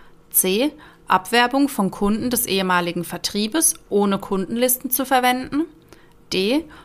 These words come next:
Post auf privatem Facebook-Account, dass man nun als Versicherungsmakler tätig ist.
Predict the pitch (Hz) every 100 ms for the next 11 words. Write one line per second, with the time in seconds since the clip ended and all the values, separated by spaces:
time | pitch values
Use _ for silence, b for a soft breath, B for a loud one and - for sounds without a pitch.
0 | B - 214 233 277 220 - - 180 180
1 | 185 - 190 190 - 247 247 - 262 277
2 | 269 196 190 180 190 233 - 214 - 196
3 | 180 202 208 214 233 220 220 233 - 175
4 | 175 - 165 - -